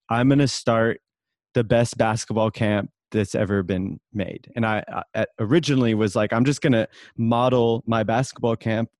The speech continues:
after how they would train a Duke player." Like, I got to run their camps. I got to watch their off-season training, in-season training.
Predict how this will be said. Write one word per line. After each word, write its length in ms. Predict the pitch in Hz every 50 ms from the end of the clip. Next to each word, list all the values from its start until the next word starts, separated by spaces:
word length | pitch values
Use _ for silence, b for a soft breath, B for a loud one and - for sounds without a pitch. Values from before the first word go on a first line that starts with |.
| _ -
after 380 | 123 117 110 - - 120 113
how 180 | 110 117 113 113
they 140 | 110 113 110
would 180 | 110 110 104
train 300 | - - 123 120 110 110
a 40 | 107
Duke 300 | 104 101 117 110 - - -
player." 360 | 110 98 101 - - 113 - _ _ _ _ _ _ _ _ _ _ _ _ _ -
Like, 160 | 123 117 -
I 120 | 113 117
got 180 | 120 143 139 131
to 120 | - 135
run 300 | 113 104 113 117 123 131
their 160 | 131 127 123 -
camps. 500 | - 139 131 127 127 127 120 - - - B B B B B B
I 60 | 120
got 180 | 107 117 110 -
to 100 | - 113
watch 320 | 107 117 123 127 - -
their 140 | - 123 120
off-season 500 | 120 120 120 - - 127 120 107 123 120
training, 420 | - - 120 113 113 113 113 101
in-season 500 | - 123 123 123 - - 127 113 113 117
training. 500 | 107 - 120 120 113 110 113 110 110 110